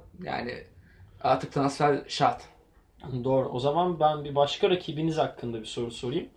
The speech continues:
Speaker 1: Hı hı.
Speaker 2: Manchester United Ole Gunnar Solskjaer'le beraber sözleşmeyi imzaladıktan sonra ilk önce Watford'a karşı kötü bir futbolla kazandı.
Speaker 1: Aynen.
Speaker 2: Bu sefer o futbol, e, Wolverhampton deplasmanında sökmedi.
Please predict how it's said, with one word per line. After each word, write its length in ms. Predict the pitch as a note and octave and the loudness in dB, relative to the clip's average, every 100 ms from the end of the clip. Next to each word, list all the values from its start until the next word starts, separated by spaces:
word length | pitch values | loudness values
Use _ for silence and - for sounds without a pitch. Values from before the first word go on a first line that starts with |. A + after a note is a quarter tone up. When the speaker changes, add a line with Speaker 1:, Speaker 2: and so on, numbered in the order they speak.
| - | -16
Speaker 1:
Hı 60 | A#2 | -12
hı. 180 | A#2 B2+ | -6 -2
Speaker 2:
Manchester 400 | D3+ - - F3+ | -2 -2 2 4
United 360 | F#3+ F#3+ G#3+ | 4 2 2
Ole 160 | D#3+ E3 | 4 4
Gunnar 260 | E3+ F3+ | 2 2
Solskjaer'le 680 | F3+ - E3 - F#3+ F#3 F3 | 0 0 -2 4 6 6 6
beraber 300 | D#3+ D3 D3+ | 4 4 2
sözleşmeyi 580 | D3+ D3+ C#3+ D3+ D#3 E3 | 0 0 0 -4 -4 -4
imzaladıktan 600 | D3 C3+ C#3 C#3+ - F#3 | -2 2 4 4 2 -2
sonra 260 | F3+ D#3+ D#3+ | 0 0 0
ilk 240 | E3 - | 0 -2
önce 400 | D#3+ D3+ F3+ F#3+ | -2 0 -2 -4
Watford'a 560 | - C3 D#3 - E3+ E3 | -2 2 2 2 0 2
karşı 240 | D#3 D#3 - - - | 0 -2 -6 -18 -12
kötü 360 | - C#3+ A#3 E3 | -6 0 2 0
bir 100 | C#3 | -2
futbolla 500 | C#3 - C3 A#2+ A2+ | -4 2 2 2 0
kazandı. 500 | B2+ A#2+ A#2 D#3 C4 | -2 -2 -2 -2 -2
Speaker 1:
Aynen. 360 | C3+ A2 - - - - - - | -2 -4 -6 -10 -16 -20 -20 -4
Speaker 2:
Bu 40 | |
sefer 240 | - B3+ | 0 4
o 80 | A#3+ | 4
futbol, 440 | A#3+ - - B3+ C4+ | 4 -2 0 2 2
e, 280 | - - D3 C#3+ C#3 C#3 | -4 2 6 8 6 4
Wolverhampton 720 | C3+ D#3 E3+ G3 G#3+ - F3+ | 2 2 4 2 2 0 0
deplasmanında 600 | F3 F3 E3 D#3 D#3 G#3 | 0 0 -2 -2 -2 -2
sökmedi. 440 | G#3+ D3+ - - | 0 -2 -2 -12